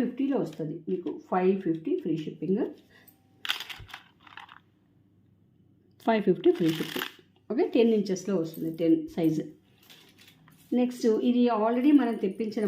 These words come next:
మోడలే, ఇది కూడా చాలామంది అడుగుతున్నారు, ఇది సోల్డ్ అవుట్ అయిపోయింది. So నేను again మళ్ళీ రీస్టార్ట్ చేయించాను.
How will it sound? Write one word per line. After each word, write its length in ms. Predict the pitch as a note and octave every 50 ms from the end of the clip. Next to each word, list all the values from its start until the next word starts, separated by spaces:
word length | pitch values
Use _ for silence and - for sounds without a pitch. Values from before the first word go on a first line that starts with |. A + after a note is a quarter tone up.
| F#3+
మోడలే, 300 | F3 F3 F3 F3+ G3 A3+ C4 A#3
ఇది 100 | G3+ G#3+
కూడా 200 | G#3+ A#3+ B3 B3 B3 G#3+
చాలామంది 500 | F#3 F#3 F#3+ G3 G#3+ A3 A3+ A3 A3 G#3+ F#3
అడుగుతున్నారు, 520 | F3+ F#3+ F#3+ - G#3 G3 F3+ F3 F#3+ A#3+ C4+ D#4+ E4 - - - - F#3+ F#3+ G3 F#3+ F#3+ F3+ F3+
ఇది 160 | F3 F3 E3+ E3 D#3+ E3
సోల్డ్ 320 | - - G#3 F#3+ F#3+ G3
అవుట్ 140 | G#3 G#3 G3 E3+
అయిపోయింది. 420 | D#3+ D#3+ E3 D#3+ D#3+ D#3+ - C4 F#4+ - - - - - - _ - - - _ _ -
So 100 | - A3+ G#3+ G#3+
నేను 160 | G#3 G#3 G#3 G#3 G3
again 280 | G3+ G3+ A#3 B3+ C4+ C#4+ B3+ A3
మళ్ళీ 180 | G3+ G#3 G#3+ G#3+ F#3 F#3+
రీస్టార్ట్ 360 | F#3+ F#3+ - - G#3 F#3+ - -
చేయించాను. 460 | F3+ E3 E3 F3 - F#3 F3 F#3+ A#3+